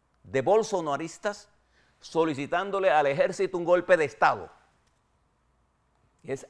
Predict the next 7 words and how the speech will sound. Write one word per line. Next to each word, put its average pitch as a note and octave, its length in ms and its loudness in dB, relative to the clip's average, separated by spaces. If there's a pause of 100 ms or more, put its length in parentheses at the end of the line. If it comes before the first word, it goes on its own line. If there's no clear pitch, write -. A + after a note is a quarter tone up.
(120)
a B2 180 0
ese A3 300 -4
acampamento, A#2 760 -8
de A2 340 -6
esa E3+ 200 -6
base D3 300 -6
militar A2+ 480 -10